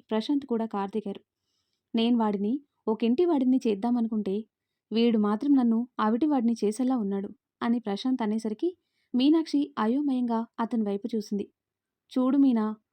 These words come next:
వాడిందాక షాక్ ఇచ్చిన కానుంచి నా ఎడం చేయి సరిగ్గా పనిచేయటం లేదు," అంటాడు. "ఆ చేతిని విరిచి పక్కన పడేయ్. నేను చెప్తూనే ఉన్నానా, ప్రేమ,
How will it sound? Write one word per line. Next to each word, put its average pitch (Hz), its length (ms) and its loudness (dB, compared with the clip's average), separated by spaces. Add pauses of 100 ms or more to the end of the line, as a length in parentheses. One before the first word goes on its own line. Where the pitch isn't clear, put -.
(140)
వాడిందాక 233 500 2
షాక్ 233 300 -2
ఇచ్చిన 233 220 -2
కానుంచి 202 460 -2 (380)
నా 233 160 2
ఎడం 226 260 2
చేయి 302 200 4
సరిగ్గా 240 340 0
పనిచేయటం 240 500 0
లేదు," 233 260 0 (260)
అంటాడు. 208 340 -2 (720)
"ఆ 226 100 0
చేతిని 240 400 4
విరిచి 233 280 0
పక్కన 262 320 0
పడేయ్. 214 280 0 (500)
నేను 285 160 6
చెప్తూనే 302 420 2
ఉన్నానా, 208 340 2 (460)
ప్రేమ, 247 260 4